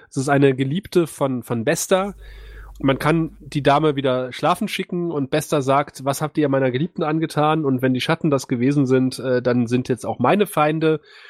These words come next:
Und es stellt sich dann im Nachhinein raus, dieses ganze Spektakel, was die Schatten angestellt haben, da Telepathen zu entführen, haben sie nur gemacht, weil die Schattenschiffe anfällig sind gegen Telepathen.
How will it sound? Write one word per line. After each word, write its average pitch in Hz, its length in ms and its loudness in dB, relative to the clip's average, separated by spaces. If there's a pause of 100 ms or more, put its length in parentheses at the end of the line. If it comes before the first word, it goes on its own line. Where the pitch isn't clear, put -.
(220)
Und 139 200 2
es - 100 -8
stellt 139 240 0
sich 139 140 -6
dann 120 120 0
im 110 120 0
Nachhinein 131 480 2
raus, 127 400 2
dieses 120 200 -10
ganze 127 220 -4
Spektakel, 131 640 -2
was 117 120 -4
die - 100 -6
Schatten - 260 -4
angestellt 123 560 -2
haben, 120 220 2
da 110 100 2
Telepathen 127 540 0
zu - 160 -6
entführen, 135 500 0
haben 123 120 0
sie 120 100 0
nur 190 160 4
gemacht, 135 480 -2 (480)
weil 185 480 2
die 180 340 -4
Schattenschiffe 156 760 -2 (200)
anfällig 180 560 0
sind 160 300 -4
gegen 156 400 -4
Telepathen. 151 680 -2